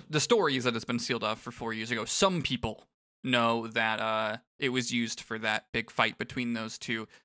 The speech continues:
We're, uh, we're just saying it now, but it gets revealed in, like, four or five episodes, I think, from Smoker.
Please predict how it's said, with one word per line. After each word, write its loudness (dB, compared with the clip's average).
We're, 4
uh, 4
we're 0
just -2
saying 2
it -4
now, 2
but -4
it -4
gets 0
revealed 0
in, -4
like, -4
four -6
or -4
five 0
episodes, -4
I -2
think, -4
from 0
Smoker. 0